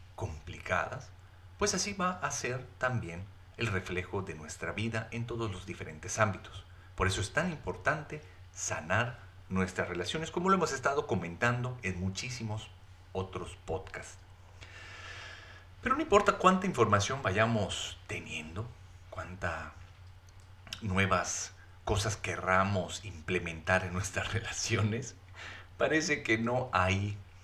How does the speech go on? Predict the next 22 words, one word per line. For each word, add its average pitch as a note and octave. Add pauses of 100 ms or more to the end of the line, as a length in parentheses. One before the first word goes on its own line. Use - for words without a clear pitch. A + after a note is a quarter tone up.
(180)
manera F2
de F#2 (160)
evitar G#2
todos A2+
estos A2
conflictos G2+
que F2+
puedan F#2+ (360)
empezar E2+
a F2+
llegar F#2 (500)
con A#2+
el, A2 (600)
pues, - (320)
el G2
día G#2
a -
día, E2+
¿no? -
Con G2
el E2+
interactuar F#2